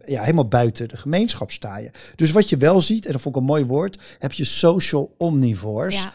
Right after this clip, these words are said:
Speaker 1: Dus het zijn mensen die zijn thuis vegetarisch, maar als ze uit eten gaan, g-,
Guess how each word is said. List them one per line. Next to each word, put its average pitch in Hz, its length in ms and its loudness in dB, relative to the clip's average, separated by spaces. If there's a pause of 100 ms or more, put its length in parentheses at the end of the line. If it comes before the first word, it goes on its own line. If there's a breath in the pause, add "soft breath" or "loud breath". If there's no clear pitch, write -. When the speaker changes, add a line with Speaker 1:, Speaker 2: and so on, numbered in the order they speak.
(160 loud breath)
Speaker 1:
Dus 143 140 -4
het 160 100 -2
zijn 175 140 4
mensen 151 260 2
die 127 80 -2
zijn 120 260 -2
thuis 175 380 4
vegetarisch, 135 1000 -2 (240 soft breath)
maar 104 100 -14
als 107 80 -2
ze - 180 -6
uit 160 380 0
eten 165 340 -2
gaan, 127 400 0 (140)
g-, - 120 -18